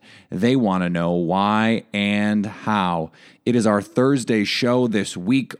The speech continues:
off season, and we're gonna take your questions. A lot of questions about the draft, about the coaching search, about some of the intricacies of offensive scheme change. I was really excited to answer some of these questions.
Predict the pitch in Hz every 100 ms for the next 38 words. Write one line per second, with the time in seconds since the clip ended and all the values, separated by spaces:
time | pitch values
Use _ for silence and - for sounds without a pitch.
0 | - 127 135 - - 135 123 123 123 123
1 | 117 _ - _ _ 113 110 107 107 113
2 | 113 117 110 117 110 104 104 107 90 -
3 | 90 87 - 107 101 113 127 117 117 113
4 | - 107 92 92 - 101 120 123 113 -
5 | - 104 87 95 92 80 101 - 127 113
6 | 123 110 120 117 - - - _ - _
7 | - 98 101 98 95 - - _ - 120
8 | 104 101 - 139 143 143 - 127 - 123
9 | 120 120 104 - 104 101 101 95 - 120
10 | 120 117 - 101 - - 139 165 151 156
11 | 151 139 123 117 104 110 135 139 135 123
12 | - 120 113 110 98 - 113 110 113 107
13 | 113 107 101 - 110 101 - 101 92 92